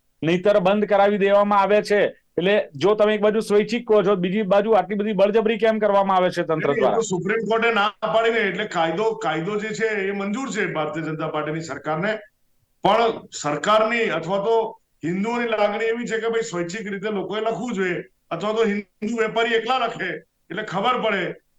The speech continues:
Speaker 2: કે ભાઈ આમાં શું પરિસ્થિતિ છે.
Speaker 1: કે પછી એવું છે કે યુ પીમાં જે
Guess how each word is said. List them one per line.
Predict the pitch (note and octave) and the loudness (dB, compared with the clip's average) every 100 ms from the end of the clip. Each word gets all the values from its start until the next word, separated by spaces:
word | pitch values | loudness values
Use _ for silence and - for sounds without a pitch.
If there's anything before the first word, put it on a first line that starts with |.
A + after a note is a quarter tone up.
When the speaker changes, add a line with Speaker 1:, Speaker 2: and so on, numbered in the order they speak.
| - | -8
Speaker 2:
કે | G3 | -6
ભાઈ | G3 G#3 | -2 -2
આમાં | G3+ G#3+ G#3+ | 0 0 -2
શું | E3+ A3+ | -4 -6
પરિસ્થિતિ | F#3+ G3 F#3+ F3 D#3 | -4 -4 -4 -8 -8
છે. | A#2 F#2+ - _ _ _ _ _ _ | -10 -12 -18 _ _ _ _ _ _
Speaker 1:
કે | F3 | 0
પછી | G3+ G3+ G#3+ | 2 2 4
એવું | G3 A#3 | 4 4
છે | A#3+ | 2
કે | A#3 | 4
યુ | G#3 F3+ | 4 2
પીમાં | F#3 G#3+ G#3+ G#3+ | 0 0 2 2
જે | E3+ G#3+ | 2 4